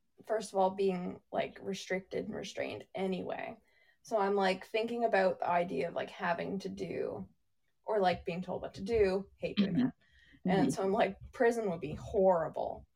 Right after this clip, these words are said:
Speaker 2: Mm-hmm.
Speaker 1: for me <laughs> already.
Speaker 2: <laughs>
Speaker 1: So I'm thinking about that.
Speaker 2: Mm-hmm.
Speaker 1: So for three years, there's, like, that, but there is an end date,
Speaker 2: Mm-hmm.
Speaker 1: right? But then the whole, like,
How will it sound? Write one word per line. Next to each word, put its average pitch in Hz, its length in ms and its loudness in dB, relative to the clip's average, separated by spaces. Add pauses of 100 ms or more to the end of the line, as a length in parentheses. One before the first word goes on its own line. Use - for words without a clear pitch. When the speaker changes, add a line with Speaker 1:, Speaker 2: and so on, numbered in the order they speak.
(140)
Speaker 2:
Mm-hmm. 175 280 4
Speaker 1:
for 190 100 2
me 196 380 -2 (180)
<laughs> - 120 -10
already. 208 840 2 (480)
Speaker 2:
<laughs> - 580 12
Speaker 1:
So 277 160 10 (140)
I'm 247 100 10
thinking 285 360 4
about 190 320 6 (140)
that. 208 460 0 (380)
Speaker 2:
Mm-hmm. 170 380 6 (280)
Speaker 1:
So 190 400 4
for 208 80 -6
three 240 460 0
years, 190 760 2 (840)
there's, 175 320 0
like, 160 320 -2
that, 170 500 4 (180)
but 196 160 0
there 202 280 4
is 220 240 2
an 196 120 -2 (120)
end 190 420 0
date, - 400 -10 (320)
Speaker 2:
Mm-hmm. 165 480 4 (100)
Speaker 1:
right? 202 460 0 (1040)
But 214 220 6
then 226 560 10
the 214 120 8
whole, 214 280 8
like, 196 200 8